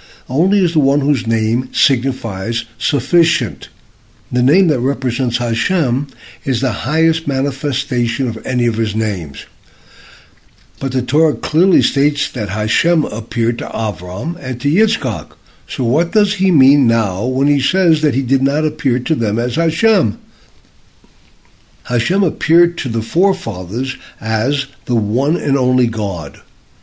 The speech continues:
This was a tremendous revelation because at that time the entire world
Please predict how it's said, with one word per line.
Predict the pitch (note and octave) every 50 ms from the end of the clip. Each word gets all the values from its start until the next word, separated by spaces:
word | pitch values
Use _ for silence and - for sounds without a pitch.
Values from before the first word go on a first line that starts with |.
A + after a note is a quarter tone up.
| _ - _ -
This | - F#3+ F3 -
was | G3 E3+ D3
a | F3
tremendous | - - - - D#3 C#3 C#3 D3+ E3 G#3 G#3+ G3+ F#3 - - D#3
revelation | D#3 C3+ B2+ C3 B2 C3+ F3 G#3 G3 - - - C3+ C3+
because | C#3 - - C3 C3 C3 D#3 D3
at | D#3 G#2+ A2+ A#2 A2+ -
that | D3+ E3 F#3+ F3+ - -
time | - D#3 G3+ G#3+ G3+ D#3+
the | A#2+ B2 C3+
entire | C3 A#2+ - - C#3+ D#3+ F3+ F3+ E3+
world | C#3+ B2 C3 C3 A#2 A2+ A#2+ D3 D#3 D#3+